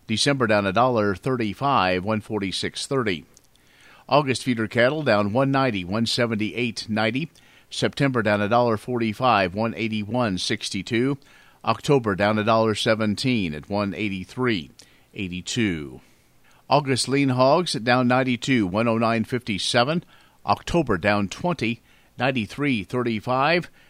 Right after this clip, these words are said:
December down thirty-five eighty-five oh two.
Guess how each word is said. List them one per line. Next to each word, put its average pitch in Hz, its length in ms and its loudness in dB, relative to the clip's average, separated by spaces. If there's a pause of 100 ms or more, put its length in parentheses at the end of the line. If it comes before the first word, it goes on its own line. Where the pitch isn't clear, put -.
(140)
December 127 440 0
down 95 260 0
thirty-five 117 800 2
eighty-five 107 880 0 (180)
oh 82 220 -6
two. 73 640 -4